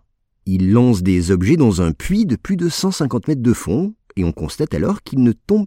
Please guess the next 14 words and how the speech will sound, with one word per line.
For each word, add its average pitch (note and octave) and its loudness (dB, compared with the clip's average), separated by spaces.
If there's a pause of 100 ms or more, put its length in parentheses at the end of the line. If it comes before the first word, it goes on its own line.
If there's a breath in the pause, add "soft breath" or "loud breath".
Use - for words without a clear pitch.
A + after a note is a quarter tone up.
pas F#2 -4
de F3 -2
manière A2 0
parfaitement - -4
verticale, B2 -2 (420 loud breath)
mais D2+ 0
sont F#2+ -4
plutôt - 0
déviés G2 2
de C3+ 0 (100)
vingt-huit C3+ -2
millimètres F2+ -2
vers D#2 -4
l'est. - -16